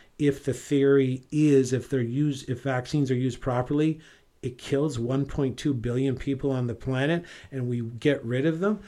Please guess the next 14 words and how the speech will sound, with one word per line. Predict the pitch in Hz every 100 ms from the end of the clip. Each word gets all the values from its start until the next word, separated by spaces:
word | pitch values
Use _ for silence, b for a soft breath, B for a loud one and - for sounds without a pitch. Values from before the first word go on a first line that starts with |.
| B
How | - 165
does | 175 175 -
that | 131 135
make | 139 131 123
any | 127 120
sense? | 104 - 127 120 - - b b b b
So | - 143
my | 131 143 165 247
theory | 233 - 143 127 117 117
is, | 135 123 120 110 -
yes, | 127 135 139 135
there | - 127
could | - 156 143
be | 139 139 131 120